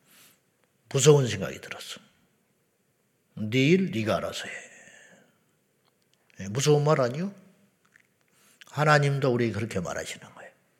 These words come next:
"너에게 복과 저주가 있어. 생명과 사망이 있어." 이게 신약에 오면 갈라디아서 육 장에 "사람이 무엇으로 심든지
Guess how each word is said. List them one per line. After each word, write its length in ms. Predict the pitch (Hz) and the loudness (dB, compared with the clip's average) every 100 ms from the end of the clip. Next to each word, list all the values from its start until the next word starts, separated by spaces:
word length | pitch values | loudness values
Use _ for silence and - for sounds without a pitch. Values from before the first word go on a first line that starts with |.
| _ _ _ _ _ 110 | _ _ _ _ _ -6
"너에게 760 | 113 120 113 113 165 - - - _ _ _ _ _ _ - | 2 4 4 4 2 0 -12 -20 _ _ _ _ _ _ -6
복과 840 | - 131 - - 156 180 - - _ _ _ _ _ - | 0 0 0 2 2 2 -8 -20 _ _ _ _ _ -6
저주가 460 | - 127 123 92 | -2 -2 -4 -8
있어. 300 | 87 - - - _ _ _ _ _ _ _ _ _ _ _ _ _ _ _ _ - - _ - | -10 -12 -14 -18 _ _ _ _ _ _ _ _ _ _ _ _ _ _ _ _ -20 -20 _ -16
생명과 880 | - - 156 147 120 110 123 180 185 - - - _ | -6 0 2 4 2 2 0 -2 -4 -16 -20 -20 _
사망이 580 | - - 147 135 120 101 | -10 0 0 0 -4 -8
있어." 280 | - - - _ _ _ _ _ _ _ - | -10 -12 -14 _ _ _ _ _ _ _ -8
이게 180 | 113 117 | -2 0
신약에 460 | - 156 151 110 | 2 4 2 2
오면 320 | 104 101 143 143 | -2 -2 -2 -2
갈라디아서 600 | 120 113 101 95 82 98 | -2 -2 -2 -4 -8 -10
육 180 | 101 - | -12 -10
장에 500 | 98 117 190 196 - - _ _ _ _ _ _ | -6 0 0 -2 -12 -20 _ _ _ _ _ _
"사람이 680 | - - 104 92 85 85 - | -12 -6 -6 -6 -8 -14 -16
무엇으로 560 | 107 117 139 131 139 127 | -10 -2 0 0 -2 -4
심든지 720 | - 151 143 127 139 190 208 | -4 -6 -6 -8 -4 -6 -6